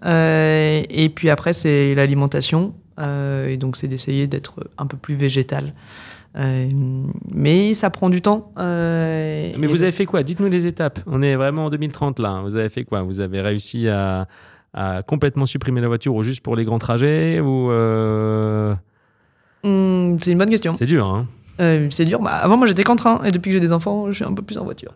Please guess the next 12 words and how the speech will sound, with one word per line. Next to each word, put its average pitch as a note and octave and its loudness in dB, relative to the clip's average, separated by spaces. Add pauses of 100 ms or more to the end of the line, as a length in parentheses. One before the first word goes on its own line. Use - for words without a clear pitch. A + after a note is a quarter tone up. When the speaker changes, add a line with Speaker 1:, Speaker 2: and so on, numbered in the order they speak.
(240)
Speaker 1:
Euh, F2+ -8 (680)
c'est - -14
pas - -8
très, - -4
très, - -4
très F#3+ -6
pratique, F3+ -8
mais E3+ 2
on D3+ 2
va D3+ 2
y - 0
arriver. F3+ 2